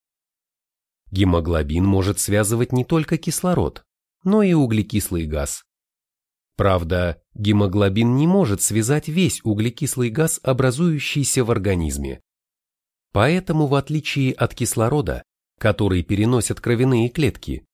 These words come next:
большая часть углекислого газа растворяется в жидкой части крови –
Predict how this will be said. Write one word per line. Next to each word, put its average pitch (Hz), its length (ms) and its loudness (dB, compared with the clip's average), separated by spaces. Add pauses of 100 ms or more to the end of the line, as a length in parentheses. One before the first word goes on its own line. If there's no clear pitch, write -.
(500)
большая 87 600 0
часть - 380 -4
углекислого 95 720 -2
газа 104 320 0
растворяется 143 720 0
в 123 40 -2
жидкой 135 400 -2
части 110 420 -2
крови – 73 480 -4